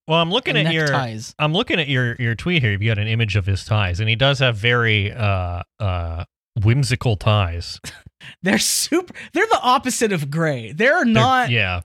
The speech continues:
Speaker 1: mm-hmm.
Speaker 2: any, <laughs> like, this is, uh, putting AstroTurf on a tie.
Speaker 1: Maximal
Speaker 2: They're
Speaker 1: tie,
Speaker 2: like s-,
Speaker 1: yeah.
Speaker 2: they're super colorful and insane. And that one that's, like, the yellow tie with the,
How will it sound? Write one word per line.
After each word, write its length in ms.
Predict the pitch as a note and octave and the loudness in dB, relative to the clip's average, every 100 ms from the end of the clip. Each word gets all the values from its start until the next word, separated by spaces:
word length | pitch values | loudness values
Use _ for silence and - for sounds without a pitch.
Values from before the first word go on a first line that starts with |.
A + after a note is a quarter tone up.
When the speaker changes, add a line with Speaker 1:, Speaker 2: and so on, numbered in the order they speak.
| - | -4
Speaker 1:
mm-hmm. 80 | A#2+ | 0
Speaker 2:
any, 360 | G#3 A#3 G#3+ - _ _ - G#3+ F#3+ - C4+ - G3+ | 2 2 0 -4 _ _ -14 -14 -14 -2 -2 0 -2
<laughs> 20 | |
like, 280 | A#3+ A3+ A3 | 2 4 4
this 180 | D4+ D#4+ | 2 -2
is, 320 | D4+ A3+ - - | -4 -4 -6 -4
uh, 200 | A#3 A3 - | -4 -6 -4
putting 240 | A3+ A3 | -2 0
AstroTurf 600 | F#3+ G3+ G3 F3+ F3+ E3 | 2 2 0 -2 -2 0
on 80 | D#3 | 0
a 40 | |
tie. 180 | C3 C3 | 2 2
Speaker 1:
Maximal 340 | B2+ C3 G#2+ - | 2 -2 -2 2
Speaker 2:
They're 140 | G3 | 4
Speaker 1:
tie, 40 | |
Speaker 2:
like 140 | C4 C4+ | 4 4
s-, 160 | G3+ | 4
Speaker 1:
yeah. 240 | A2 G2+ G2 - _ _ _ - | 2 2 -2 -8 _ _ _ 0
Speaker 2:
they're 160 | B3 | 2
super 580 | - - - B3+ D4+ C#4 | 2 -2 0 0 2 -2
colorful 840 | B3 G#3 G3 G3 G3 F#3 E3+ D#3+ - _ _ _ E3+ | 0 0 0 -2 -2 0 0 -2 -6 _ _ _ -4
and 120 | F3 | -2
insane. 840 | E3+ - - G3+ F#3 E3 D3+ D3 D#3 _ _ _ | -2 -2 -2 0 0 0 -2 -4 -8 _ _ _
And 160 | - G3 | -4 0
that 200 | A3+ G#3 | 0 2
one 560 | G#3+ A#3+ B3 B3 B3 A3+ - | 2 4 2 2 -2 -4 -4
that's, 320 | G3 G3 - | -4 -2 -2
like, 240 | G3 F#3 | 0 0
the 340 | F#3 E3 E3+ D#3 | -2 0 2 2
yellow 440 | D3 E3+ F#3+ F#3+ | 2 2 2 0
tie 540 | F3+ F#3 E3+ E3+ E3+ D#3 | 0 0 2 4 0 -2
with 220 | D#3+ D#3 | -4 -4
the, 580 | D#3+ D#3 D#3 D3 C#3+ C3+ | -4 0 2 2 0 -2